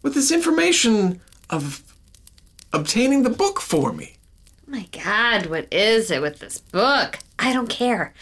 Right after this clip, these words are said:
Speaker 2: I'm not even supposed to be in Neverwinter. How about I leave and never come back?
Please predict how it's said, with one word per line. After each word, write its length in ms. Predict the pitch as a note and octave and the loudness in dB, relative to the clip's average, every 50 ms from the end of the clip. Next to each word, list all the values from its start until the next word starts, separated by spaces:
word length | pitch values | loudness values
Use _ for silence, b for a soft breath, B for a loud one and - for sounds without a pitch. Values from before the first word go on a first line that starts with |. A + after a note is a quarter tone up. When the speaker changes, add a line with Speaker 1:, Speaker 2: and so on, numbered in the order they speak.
| B B B B B | B B B B B
Speaker 2:
I'm 240 | - A3+ B3+ C#4+ D4 | -2 0 0 2 2
not 160 | D4+ C#4+ C#4+ | 2 4 4
even 240 | C#4+ C4+ A#3+ C4 B3 | 4 2 2 2 0
supposed 260 | A#3 A3+ C4 C4+ C4 | 0 2 0 2 2
to 60 | C4 A#3 | 0 0
be 200 | F#3+ A3 A#3 B3 | 2 2 2 4
in 120 | A#3 A3 | 4 4
Neverwinter. 600 | G3+ A3 A#3 A#3+ G#3+ G3 F3+ D#3+ D3+ D3 C3+ C3 | 2 2 2 2 2 0 0 -2 -2 -6 -8 -8
How 120 | - - B3+ | -6 -2 0
about 100 | G#4+ B4+ | 2 4
I 100 | C5+ B4 E4 | 4 4 4
leave 480 | G#3+ G#3 C#4+ G4+ F#4 F#3+ D3+ - - _ _ - - - | 4 4 4 4 4 4 2 -2 -8 _ _ -14 -6 -2
and 200 | F#3+ G3 F#3 F3 | 0 2 4 4
never 300 | F#3 F#3+ F#3 E3+ F3+ F3 | 4 4 4 4 2 0
come 240 | F3 - E3 D#3 C#3+ | 0 0 -2 -2 -2
back? 420 | C#3 C3+ A#2 - - - - - | -2 -4 -4 -8 -12 -18 -20 -20